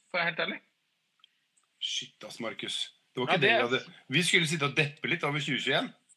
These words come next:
Speaker 3: Jeg orker ikke sånn gra-, gladkristne folk, ass. Fy fader. <laughs> Priser for
Speaker 1: Kumbaya.
Speaker 3: alt, sånn der. Ja, det er helt
Speaker 2: Kumbaya, my lord. Ja,
Speaker 3: Ja, nei,
Speaker 2: ja,
Speaker 3: men
Speaker 2: ja.
Speaker 3: det er jo ikke noe som er bedre enn det, da,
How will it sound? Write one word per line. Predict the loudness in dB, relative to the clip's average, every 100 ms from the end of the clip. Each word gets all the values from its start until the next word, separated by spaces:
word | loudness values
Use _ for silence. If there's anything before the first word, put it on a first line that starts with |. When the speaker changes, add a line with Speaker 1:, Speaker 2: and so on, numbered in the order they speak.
| _
Speaker 3:
Jeg | 0 2 2
orker | -2 -6 -6
ikke | -6
sånn | -6 -6 0
gra-, | 2 2 0 0
gladkristne | 2 2 2 -2 -2
folk, | -2 0 0
ass. | 2
Fy | 2 2
fader. | 4 4 4 4 2 2
<laughs> | 2 2 2 2 2 6 4 6 4 4 0 -2 -2 -6 -6 -12 -6 -4 -2 -4 -6 -10 -12 -14 -2
Priser | 2 2
for | 4 2
Speaker 1:
Kumbaya. | 4 6 8 8
Speaker 3:
alt, | 6 4
sånn | 4
der. | 4 4 2
Ja, | 4 4 2
det | 2
er | 4
helt | 2 2
Speaker 2:
Kumbaya, | 2 2 2 2 0 -2
my | -6 -10 -8
lord. | -6 -4 -4 -4 -4 -4 -4 -6 -14 -20 -20 -20 _ -16 -12 -10 -8 -6
Ja, |
Speaker 3:
Ja, | 0 4 6
nei, | 6
Speaker 2:
ja, |
Speaker 3:
men | 4
Speaker 2:
ja. | 6
Speaker 3:
det | 6
er | 8 8
jo | 6
ikke | 4
noe | 0 2
som | 4
er |
bedre | 4 4
enn | 2
det, |
da, | 0